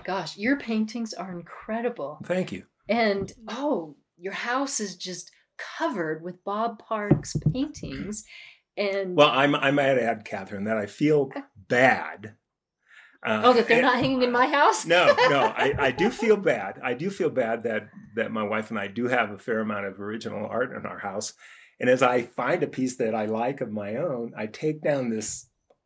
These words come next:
Speaker 2: original art from somebody else and put it in a closet and put mine up.
Speaker 1: <laughs>
Speaker 2: Um, but I guess that's good. I, I do enjoy looking at my own work.
Speaker 1: I,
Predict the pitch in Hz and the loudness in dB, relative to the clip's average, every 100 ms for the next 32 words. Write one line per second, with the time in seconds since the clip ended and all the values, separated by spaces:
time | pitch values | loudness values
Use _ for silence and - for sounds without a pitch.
0 | _ - 120 123 170 - 123 120 127 151 | _ -8 2 6 6 6 6 8 8 4
1 | 117 107 131 117 117 139 147 104 131 127 | -2 -2 0 0 0 0 -2 -2 0 0
2 | 107 104 135 151 165 117 113 131 127 262 | -2 -4 -2 -2 -2 -6 -8 -6 0 2
3 | 330 294 262 - - - - - - 196 | 4 2 0 -4 -16 -20 -8 -2 0 -2
4 | - - 220 247 254 285 - 160 - - | -6 -4 -2 0 0 0 0 -4 -4 -4
5 | 120 170 226 214 160 160 214 226 180 131 | -2 -2 -4 -4 -2 -2 0 0 2 2
6 | 123 123 131 117 117 123 127 131 160 151 | 2 -2 -6 -8 -10 -12 -12 -14 -14 -16
7 | _ - | _ -10